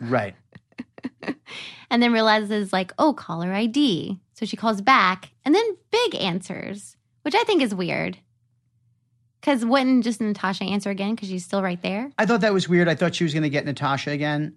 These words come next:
Speaker 1: uh, 'cause I hadn't seen the episode in years.
Speaker 2: Right.
Speaker 1: I thought it was weird that he's ironing right? He was ironing?
Speaker 2: No,
Speaker 1: Well
Speaker 2: he was trying to open a bottle of wine.
Speaker 1: Oh, he's trying to open a bottle of wine, day drinking? <laughs>
Speaker 2: Yes.
Speaker 1: So he's day drinking <laughs> and,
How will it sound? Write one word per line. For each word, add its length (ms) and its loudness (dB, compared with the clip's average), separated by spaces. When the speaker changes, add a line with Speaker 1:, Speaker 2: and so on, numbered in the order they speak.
Speaker 1:
uh, 340 0
'cause 120 -6
I 80 2
hadn't 180 0
seen 200 -4
the 120 0
episode 720 -4
in 460 -6
years. 540 -2
Speaker 2:
Right. 280 2
Speaker 1:
I 140 6
thought 440 2
it 80 2
was 280 2
weird 280 4
that 100 0
he's 240 -2
ironing 560 0
right? 360 2
He 100 -2
was 120 0
ironing? 480 0
Speaker 2:
No, 160 6
Speaker 1:
Well 80 4
Speaker 2:
he 60 4
was 100 0
trying 140 2
to 100 2
open 220 2
a 40 2
bottle 280 0
of 60 -2
wine. 320 0
Speaker 1:
Oh, 100 6
he's 80 2
trying 120 -2
to 60 0
open 180 0
a 40 0
bottle 260 2
of 60 0
wine, 320 -2
day 180 -2
drinking? 420 -2
<laughs> 260 -2
Speaker 2:
Yes. 560 2
Speaker 1:
So 100 0
he's 140 4
day 220 0
drinking 440 2
<laughs> 60 4
and, 480 0